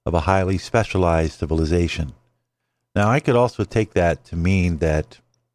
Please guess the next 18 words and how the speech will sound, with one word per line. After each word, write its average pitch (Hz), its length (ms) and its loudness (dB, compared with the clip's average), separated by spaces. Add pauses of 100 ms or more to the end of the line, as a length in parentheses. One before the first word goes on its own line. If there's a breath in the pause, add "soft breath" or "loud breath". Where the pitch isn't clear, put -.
(560)
it 85 160 0
was 95 260 2
just - 280 -4
at - 120 -4
the 90 160 0
end 90 140 0
of 82 60 -4
the 85 100 0
Roaring 90 360 2
Twenties, 90 600 -2 (460)
and 90 100 -2
the 85 80 2
Roaring 95 340 2
Twenties 87 400 0
was 80 160 -4
a 80 60 0
very, 87 760 2
uh, 67 320 -4